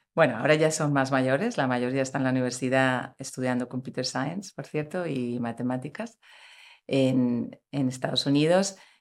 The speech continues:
y la pequeña tiene catorce años. Entonces ahora ya realmente es muy fácil porque ya son mayores y ya,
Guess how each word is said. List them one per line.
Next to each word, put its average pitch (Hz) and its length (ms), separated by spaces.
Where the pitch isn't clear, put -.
y 156 140
la 135 160
pequeña 139 500
tiene 139 260
catorce - 400
años. - 300
Entonces 147 260
ahora 135 300
ya 143 540
realmente 131 800
es 131 180
muy 127 120
fácil 135 360
porque 135 260
ya 107 140
son 113 180
mayores 135 640
y 117 380
ya, 78 420